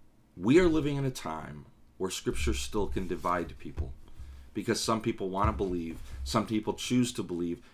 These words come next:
and others choose to reject who Jesus is. The religious leaders in this next section are gonna get even angrier.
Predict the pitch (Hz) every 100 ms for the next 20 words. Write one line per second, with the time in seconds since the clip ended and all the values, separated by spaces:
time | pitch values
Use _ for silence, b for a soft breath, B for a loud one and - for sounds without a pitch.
0 | b 90 - 117 135 143 - - 104 -
1 | 87 92 82 110 123 - 95 90 87 -
2 | - 78 - - - - - - - -
3 | - - - b b 98 101 117 151 147
4 | - 143 139 123 120 - 123 131 - 127
5 | 123 139 123 B B 107 107 98 101 95
6 | 104 107 104 104 127 90 78 71